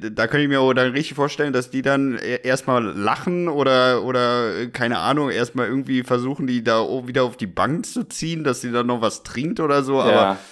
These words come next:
Speaker 1: ich sag mal, gerade wenn du so besoffen auf den Hinterkopf fällst, das kann ja echt
Speaker 2: Oh,
Speaker 1: gefährlich
Speaker 2: ja, hör
Speaker 1: sein,
Speaker 2: auf.
Speaker 1: ey.
Speaker 2: Ja, das tut richtig
Speaker 1: Ja.
Speaker 2: weh und
Speaker 1: Und es war schon wirklich hoch, ne? Also die hing da schon höher,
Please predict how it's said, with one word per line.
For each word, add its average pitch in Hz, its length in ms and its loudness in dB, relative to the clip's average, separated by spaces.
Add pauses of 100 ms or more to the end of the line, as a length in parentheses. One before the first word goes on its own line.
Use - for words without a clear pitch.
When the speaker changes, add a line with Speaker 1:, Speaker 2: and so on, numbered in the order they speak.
(440)
Speaker 1:
ich 107 160 -4
sag 117 120 2
mal, 123 140 4
gerade 117 240 2
wenn 131 140 2
du 127 100 0
so 127 160 0
besoffen 120 400 -2
auf 123 140 -2
den 120 80 -2
Hinterkopf 127 520 -2
fällst, 113 320 -2
das - 160 -6
kann 82 120 2
ja 107 160 2
echt 71 100 0
Speaker 2:
Oh, - 60 -2
Speaker 1:
gefährlich 101 300 -2
Speaker 2:
ja, 92 140 2
hör 95 80 2
Speaker 1:
sein, 92 120 4
Speaker 2:
auf. 95 200 4
Speaker 1:
ey. 90 80 -4 (140)
Speaker 2:
Ja, 87 240 0
das 87 140 -12
tut - 200 -14
richtig 104 220 -4
Speaker 1:
Ja. 92 100 -2
Speaker 2:
weh 110 200 4
und 101 340 0 (140)
Speaker 1:
Und 90 100 -4
es 87 120 -6
war 101 120 2
schon 120 220 0
wirklich 113 340 0
hoch, 113 320 2
ne? 95 120 -2
Also 104 200 0
die 98 160 -4
hing 117 220 0
da 117 100 2
schon 110 240 -4
höher, 127 220 4